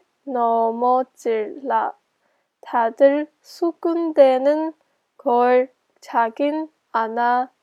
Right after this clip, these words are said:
몰라. 요새 말이 많은 개랑 어울린다나.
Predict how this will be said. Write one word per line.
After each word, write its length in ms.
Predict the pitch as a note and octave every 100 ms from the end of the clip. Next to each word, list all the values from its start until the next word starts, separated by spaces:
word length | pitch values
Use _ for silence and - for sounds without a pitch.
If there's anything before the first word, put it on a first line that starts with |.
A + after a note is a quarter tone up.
| _
몰라. 880 | C#4 A#3 A3+ A#3 B3+ C4+ E4 - - _ _ _ _ _ _ _ C4
요새 640 | A#3+ A#3 - E4 E4 E4+ - _
말이 720 | B3+ B3 A3+ A#3+ C4+ C#4 C#4+ _ _ _ _ _
많은 560 | - B3 A#3+ C#4 D#4+ E4 _ _
개랑 960 | - - B3+ A#3+ A#3 A3+ A#3+ C4 C4 C4+ _ _ _ _ _ _ -
어울린다나. 1900 | A#3 A#3 A#3 C4+ C#4+ D4 B3+ A#3+ A#3 B3 - - A#3 A3 G#3 A3+ A3+ G#3